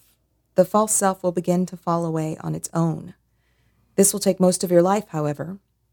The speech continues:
just as it did in Jesus. And again, that's Richard Rohr, um, from Immortal Diamond. You know, and I have a tendency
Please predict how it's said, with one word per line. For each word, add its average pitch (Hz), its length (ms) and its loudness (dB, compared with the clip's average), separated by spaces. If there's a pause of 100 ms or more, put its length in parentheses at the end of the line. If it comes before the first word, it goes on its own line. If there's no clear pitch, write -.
just 165 240 0
as 151 100 -4
it - 120 -12
did 156 260 -4 (100)
in 160 160 -2
Jesus. - 580 -8 (920)
And 165 100 -2
again, 160 240 0
that's 156 240 -4
Richard 160 300 0
Rohr, 147 440 2
um, 160 200 -8
from 160 280 -4
Immortal 156 340 0
Diamond. 185 560 -10 (1700)
You 220 80 10
know, 190 100 6
and 190 180 4 (140)
I 208 200 2
have 196 200 0
a 180 60 2
tendency 170 1000 -2